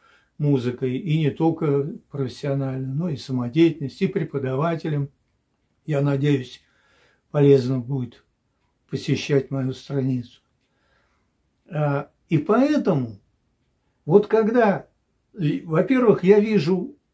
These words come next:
количество людей, тех, которые действительно, ну, как бы преданно и часто заходят на мою страницу. А,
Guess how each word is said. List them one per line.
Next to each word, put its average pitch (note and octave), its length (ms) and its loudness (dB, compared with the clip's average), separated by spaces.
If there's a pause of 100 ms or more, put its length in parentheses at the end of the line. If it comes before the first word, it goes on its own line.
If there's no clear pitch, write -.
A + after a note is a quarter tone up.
количество C3+ 880 -2 (180)
людей, C3+ 640 -2 (720)
тех, - 340 -2 (140)
которые F3+ 520 -2
действительно, D3+ 680 -4
ну, C#3 220 -4
как D#3+ 320 -4
бы C3 140 4
преданно C#3+ 840 0 (220)
и C3 100 -6
часто C#3+ 540 -8
заходят C3 600 -8
на C3 60 -10
мою A#2+ 260 -12
страницу. C3+ 680 -10 (1200)
А, C#3+ 540 -2